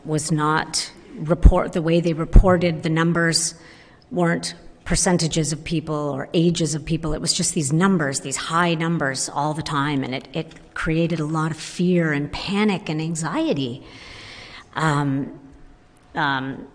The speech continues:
number two, family members must not be barred from entering a public hospital when their loved one is in a life or death situation,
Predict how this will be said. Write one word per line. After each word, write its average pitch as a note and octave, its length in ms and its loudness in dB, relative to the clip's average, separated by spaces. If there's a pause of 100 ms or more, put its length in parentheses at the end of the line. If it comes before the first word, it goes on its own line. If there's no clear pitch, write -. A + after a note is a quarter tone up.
number E3+ 300 0
two, F#3+ 460 2 (100)
family A3 400 8
members F3+ 560 2
must E3 240 0
not F3 460 4
be G3+ 100 4
barred D#3+ 480 2
from D#3+ 240 0
entering D#3+ 500 0
a - 80 -2
public G3+ 420 6
hospital F#3+ 840 0 (200)
when F3 300 6
their E3+ 180 4
loved E3+ 320 2
one A#3 360 6
is F3+ 140 2
in E3+ 120 2
a E3 80 0
life E3 460 0
or G3+ 120 2
death - 540 -2
situation, E3 840 0